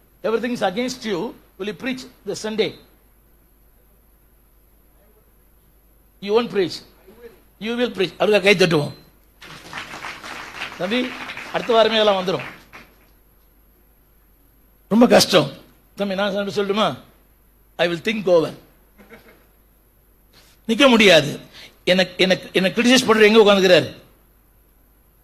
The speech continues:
எதுக்கு உட்கார்ந்துருக்கிறார்? எனக்கு குறை சொல்லி இங்க உட்கார்ந்துருக்கிறார். வழக்கு ஒரு பக்கம், வாதை ஒரு பக்கம்,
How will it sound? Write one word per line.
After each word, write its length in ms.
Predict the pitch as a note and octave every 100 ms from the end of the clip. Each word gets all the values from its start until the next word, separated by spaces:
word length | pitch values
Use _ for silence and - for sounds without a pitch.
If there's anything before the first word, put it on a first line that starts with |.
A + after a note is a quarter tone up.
| _ _ -
எதுக்கு 320 | A3+ A#3 G#3
உட்கார்ந்துருக்கிறார்? 540 | F#3+ E3+ E3 D3 C3 - - _ _
எனக்கு 200 | - F#3
குறை 140 | F3+ A3+
சொல்லி 220 | A3+ G#3+
இங்க 280 | G3+ G3 G3
உட்கார்ந்துருக்கிறார். 440 | F3+ F3 D#3+ D3+ - -
வழக்கு 360 | - F3 A#3+ A3+
ஒரு 140 | G3
பக்கம், 440 | D3+ F3 F3+ F3+ D3+ - D3+
வாதை 320 | F3 A3 G#3+
ஒரு 180 | G3 D#3+
பக்கம், 480 | F#3 - F#3+ F3